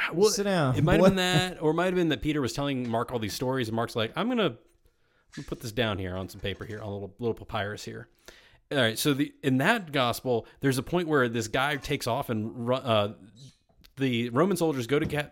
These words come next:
Speaker 1: capture Jesus. Um, spoiler alert. So they go to capture <laughs> Jesus, and they grab, uh, a young guy by his, his little, his toga, his little, uh, his under toga.
Speaker 2: Ooh.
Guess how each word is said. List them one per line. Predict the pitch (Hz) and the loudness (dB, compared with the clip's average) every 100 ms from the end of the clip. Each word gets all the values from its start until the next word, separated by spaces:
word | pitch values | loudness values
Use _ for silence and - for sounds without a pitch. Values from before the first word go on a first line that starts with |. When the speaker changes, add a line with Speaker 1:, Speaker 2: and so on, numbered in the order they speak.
| - | -4
Speaker 1:
capture | 131 - | -4 -2
Jesus. | 113 120 101 110 - - - - _ | -2 -2 -2 -2 -6 -12 -20 -20 _
Um, | - 110 104 104 | -2 0 0 -2
spoiler | - 131 120 110 | -4 2 4 4
alert. | 95 101 - - - | 0 -6 -8 -20 -4
So | 143 | 2
they | 143 | 6
go | 175 | 6
to | |
capture | 165 151 120 | 6 4 2
<laughs> | 135 | -2
Jesus, | 156 113 - - _ | -4 -4 -8 -14 _
and | 135 139 131 135 | 0 2 4 2
they | 123 | 0
grab, | 117 143 160 143 143 143 | 0 4 4 2 -2 -2
uh, | 131 113 117 | 2 2 2
a | |
young | 123 127 139 | 2 2 2
guy | 147 147 | 2 2
by | 131 117 | 4 4
his, | 98 - | 2 -4
his | 110 104 | -6 -4
little, | 110 113 - | -2 -2 -2
his | 101 | -4
toga, | - 123 147 170 - _ _ | -2 0 2 -2 -4 _ _
his | 117 | -4
little, | 127 117 110 | 0 2 2
uh, | 101 95 - | 0 -4 -8
his | 120 127 | -8 -2
under | 123 123 | 0 0
toga. | 135 135 156 156 _ 131 | -2 -2 -4 -6 _ -2
Speaker 2:
Ooh. | 165 202 92 | -2 0 -4